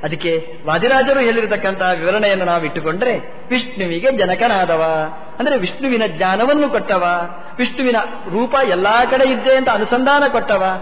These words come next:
ಪ್ರತಿಯೊಂದು ಚೇತನದ ಒಳಗೂ ಅಂತರ್ನಿಯಾಮಕನಾಗಿ ವಿಷ್ಣು ಇದ್ದಾನೆ ಅಂತ ಜ್ಞಾನ ಕೊಟ್ಟವರು ಅದು ವಾಯುದೇವರು. ವಿಷ್ಣೋಹೋ ಜನಿತ, ವಿಷ್ಣುವಿಗೆ ಜನಕನಾಗಿದ್ದಾನೆ ಅಂದ್ರೆ ಚೇತನ ಅಂತರ್ಯಾಮಿಯಾಗಿ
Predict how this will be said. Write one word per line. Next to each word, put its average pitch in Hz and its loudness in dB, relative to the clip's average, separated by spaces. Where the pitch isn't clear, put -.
ಪ್ರತಿಯೊಂದು 269 0
ಚೇತನದ 247 0
ಒಳಗೂ 247 2
ಅಂತರ್ನಿಯಾಮಕನಾಗಿ 254 2
ವಿಷ್ಣು 254 -4
ಇದ್ದಾನೆ 208 -2
ಅಂತ 240 0
ಜ್ಞಾನ 165 -2
ಕೊಟ್ಟವರು 226 0
ಅದು 320 2
ವಾಯುದೇವರು. 175 0
ವಿಷ್ಣೋಹೋ 196 0
ಜನಿತ, 202 -2
ವಿಷ್ಣುವಿಗೆ 220 -2
ಜನಕನಾಗಿದ್ದಾನೆ 190 0
ಅಂದ್ರೆ 269 -2
ಚೇತನ 214 0
ಅಂತರ್ಯಾಮಿಯಾಗಿ 190 0